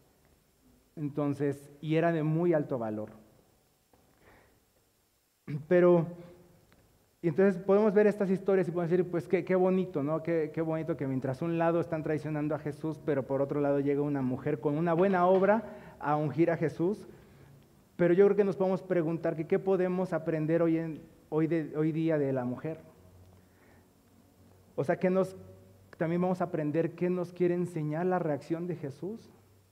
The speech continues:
al decirle, "No, espérense, o sea, déjenla en paz. O sea, él ya no está haciendo nada malo, ya está, me está haciendo un bien a mí".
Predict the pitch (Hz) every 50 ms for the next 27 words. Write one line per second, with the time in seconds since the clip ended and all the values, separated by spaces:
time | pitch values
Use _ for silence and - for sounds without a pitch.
0 | _ _ _ _ _ _ _ - 143 143 139 147 143 - 170 156 165 170 165 180
1 | 202 208 196 - - 196 202 208 - 165 143 151 147 143 147 160 147 180 175 170
2 | 151 143 - - 151 175 202 - - _ _ _ _ _ _ _ _ _ _ _
3 | _ _ _ - 127 110 143 143 147 143 180 185 190 185 190 196 175 - 196 190
4 | 190 185 180 175 180 180 180 170 165 165 180 175 160 160 165 165 165 190 160 165
5 | 170 - - 185 175 - - 190 185 185 175 190 - 190 175 175 185 185 170 156
6 | 175 175 185 214 247 226 170 139 135 139 143 143